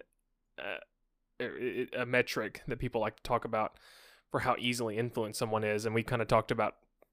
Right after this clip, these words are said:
we've noticed a difference in ourselves when it comes to being influenced. Um, I'm a more extroverted person, and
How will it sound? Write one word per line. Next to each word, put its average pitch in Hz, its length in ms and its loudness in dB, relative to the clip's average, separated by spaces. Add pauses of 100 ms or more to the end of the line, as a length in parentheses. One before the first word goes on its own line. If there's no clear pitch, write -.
(120)
we've 123 200 4
noticed 113 320 4
a 117 40 -4
difference 107 340 0
in 113 60 0
ourselves 107 720 2
when 139 120 0
it 120 60 -2
comes 113 220 -2
to 117 60 -2
being 107 220 0
influenced. 113 640 0
Um, 104 400 -2 (1080)
I'm 127 300 2
a 120 80 0
more 120 220 6
extroverted 113 640 2
person, 117 460 2 (720)
and 110 360 4